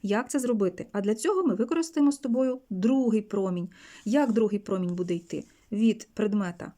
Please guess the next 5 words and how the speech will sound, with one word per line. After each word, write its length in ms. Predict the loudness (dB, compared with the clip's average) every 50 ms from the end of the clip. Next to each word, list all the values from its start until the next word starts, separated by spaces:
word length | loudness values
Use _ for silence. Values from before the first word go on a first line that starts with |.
| _ _
спочатку 760 | -12 -6 -6 -4 -2 -2 -2 -4 -4 -4 -8 -8 -10 -10 -12 _ _ _
паралельно 1080 | 0 2 2 2 2 2 2 2 2 2 2 2 0 0 0 0 2 2 2 2 0 -4 _ _ -2
головній 460 | 0 2 2 4 4 6 6 6 6
оптичній 520 | 4 2 -2 -2 -2 0 0 2 2 2
вісі, 380 | 2 2 0 -2 -2 -2 -4